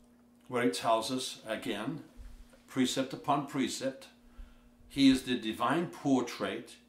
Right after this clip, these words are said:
the true likeness of the invisible God, and the firstborn heir of all creation.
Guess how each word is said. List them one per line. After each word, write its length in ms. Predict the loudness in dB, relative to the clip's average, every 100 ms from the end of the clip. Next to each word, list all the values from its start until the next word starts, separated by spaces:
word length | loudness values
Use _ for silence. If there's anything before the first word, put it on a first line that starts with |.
| _ -20 -20 -10
the 80 | -8
true 380 | -2 2 4
likeness 640 | 8 6 6 -2 -4 -4 -6 4
of 200 | 4 4
the 100 | -2
invisible 540 | 2 0 0 -2 -4
God, 480 | 0 4 4 4 -2 -16 -20 -14 -6
and 160 | -4
the 80 | -4
firstborn 720 | -6 0 2 0 -4 0 0 0
heir 340 | 0 2 2 2
of 200 | -2 -2
all 340 | -2 2 2
creation. 640 | 0 -4 -4 -4 -8 -12